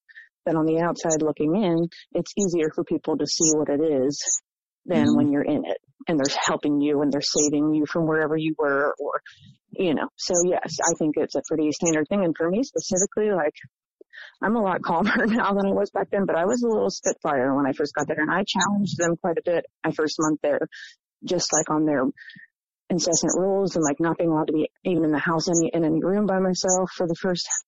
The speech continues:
Speaker 1: however long. Like, you know, I couldn't do anything. I had to wake them up in the middle of the night if I had to go use the bathroom. And, like,
Speaker 2: Wow.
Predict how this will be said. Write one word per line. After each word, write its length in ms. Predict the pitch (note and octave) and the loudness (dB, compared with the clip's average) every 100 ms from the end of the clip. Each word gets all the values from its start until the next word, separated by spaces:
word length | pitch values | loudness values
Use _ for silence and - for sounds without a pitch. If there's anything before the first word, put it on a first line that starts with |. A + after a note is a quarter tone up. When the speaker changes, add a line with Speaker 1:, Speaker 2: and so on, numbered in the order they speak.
| - | -8
Speaker 1:
however 360 | G3+ F3 F3 F3 | -2 0 0 2
long. 320 | F3 F3 F3 | 2 2 2
Like, 220 | D3 C#3 - - - _ _ _ _ | 0 -2 -8 -20 -20 _ _ _ _
you 160 | - G3 | -2 2
know, 140 | E3+ | 2
I 140 | E3 | 0
couldn't 320 | E3 F3 D#3+ D#3+ | 0 0 2 2
do 100 | D#3 | 2
anything. 280 | G#3 G#3 F#3 | 0 0 0
I 60 | F3 | 0
had 100 | F3 | 0
to 80 | |
wake 200 | E3 F3+ | 0 0
them 140 | F#3 F3 | 0 0
up 100 | E3+ | 0
in 80 | E3+ | 0
the 40 | |
middle 180 | E3+ D#3 | 2 2
of 40 | |
the 60 | D#3 | 2
night 120 | E3+ | 2
if 100 | F3+ | 0
I 100 | D#3+ | 0
had 100 | D#3 | 0
to 60 | D#3 | 0
go 120 | E3 | 0
use 200 | E3 D#3+ | 0 0
the 80 | - - | -2 -2
bathroom. 600 | D3+ F3 F#3+ F3+ F3 F3 _ _ _ _ - | -2 -2 0 0 -2 -6 _ _ _ _ -2
And, 160 | E3 E3 | 0 2
like, 220 | D3 C#3 D3 - - _ - - | 2 2 0 -4 -14 _ -20 -8
Speaker 2:
Wow. 360 | G2 G2 F#2 E2 | -2 0 2 0